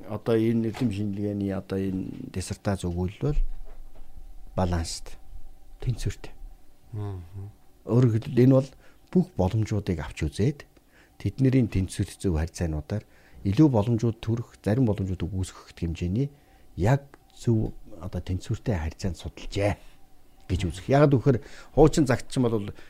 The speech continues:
Speaker 1: би зөвхөн багш учраас өөрийнхөө мэдлэгээр гүтгээл, "Оо, энэ онц,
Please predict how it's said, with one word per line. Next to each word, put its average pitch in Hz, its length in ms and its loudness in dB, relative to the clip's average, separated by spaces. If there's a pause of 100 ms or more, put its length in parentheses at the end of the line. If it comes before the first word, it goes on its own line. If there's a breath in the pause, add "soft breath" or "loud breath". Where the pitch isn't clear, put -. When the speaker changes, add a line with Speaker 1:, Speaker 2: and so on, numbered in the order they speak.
(140 loud breath)
Speaker 1:
би 160 160 2
зөвхөн 127 400 0
багш 101 260 -6
учраас - 280 -8
өөрийнхөө 127 360 0
мэдлэгээр 104 400 -4
гүтгээл, - 460 -6 (520 soft breath)
"Оо, 107 140 2
энэ 180 220 6
онц, 107 360 0